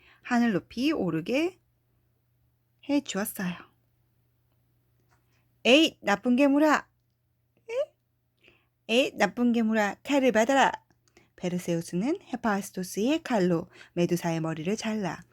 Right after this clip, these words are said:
얼른 마법의 자루에 담았어요. 그때 자고 있던 고르고 자매들이 일어나, 자매들이 깨어나 무시무시한 소리를 지르며 쫓아오려 했어요.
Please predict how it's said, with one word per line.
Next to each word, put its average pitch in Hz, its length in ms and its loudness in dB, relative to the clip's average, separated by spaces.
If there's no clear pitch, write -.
얼른 170 280 2
마법의 165 480 -2
자루에 185 540 -4
담았어요. 185 760 -6
그때 233 680 -2
자고 185 320 -4
있던 247 380 -2
고르고 190 420 2
자매들이 175 480 -2
일어나, 220 460 -2
자매들이 175 560 -4
깨어나 262 480 -2
무시무시한 285 1200 8
소리를 165 480 -8
지르며 196 540 -8
쫓아오려 160 540 -14
했어요. 185 500 -12